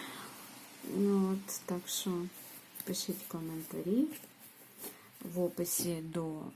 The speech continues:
відео є, а, мій Viber і WhatsApp, якщо хочете записатися на особистий розклад, то, будь ласка, пройдіть по ст-, по стрілочці назви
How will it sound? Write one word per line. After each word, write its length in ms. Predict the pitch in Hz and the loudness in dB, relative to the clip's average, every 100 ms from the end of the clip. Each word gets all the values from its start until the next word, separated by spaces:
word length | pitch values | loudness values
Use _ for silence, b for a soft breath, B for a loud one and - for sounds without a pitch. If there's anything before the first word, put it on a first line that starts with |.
| - 175 | -8 -2
відео 460 | 175 160 160 160 | 0 0 0 0
є, 380 | 160 160 170 160 160 - - - - - _ - - - - - - - - _ - - b b b b - | 0 2 2 2 -4 -16 -20 -20 -20 -20 _ -20 -20 -20 -20 -20 -20 -20 -20 _ -18 -18 b b b b -8
а, 60 | 175 165 160 160 | -4 -2 -2 -2
мій 200 | 170 165 165 | -2 -2 -4
Viber 380 | 165 151 147 - | -6 -6 -6 -6
і 160 | 160 165 | -4 -6
WhatsApp, 380 | 165 - 320 349 | 0 2 2 2
якщо 300 | 254 262 - | -2 -2 -2
хочете 560 | 240 - 220 220 - 202 | -4 -2 0 2 2 2
записатися 880 | 196 196 196 - 196 196 185 - 185 | 2 2 0 2 2 2 0 0 0
на 360 | 175 175 170 165 | 0 -2 -2 -4
особистий 640 | - - 170 175 165 - | -6 -6 -2 -4 -4 -4
розклад, 720 | 165 165 - 160 165 165 - - - - B B B B B B B - _ - - | -4 -4 -6 -6 -6 -6 -8 -16 -16 -20 B B B B B B B -20 _ -14 -10
то, 100 | - | -6
будь 280 | 165 160 165 | -4 -4 0
ласка, 380 | 170 170 - 180 - | 0 0 0 -4 -2
пройдіть 360 | 170 160 160 - | -4 -2 -6 -4
по 100 | 170 | 0
ст-, 300 | - - - - | 0 0 -6 -2
по 120 | 180 | 2
стрілочці 720 | - 202 247 262 240 - 220 | 6 10 12 12 10 8 8
назви 560 | 208 196 190 175 165 | 10 8 8 4 0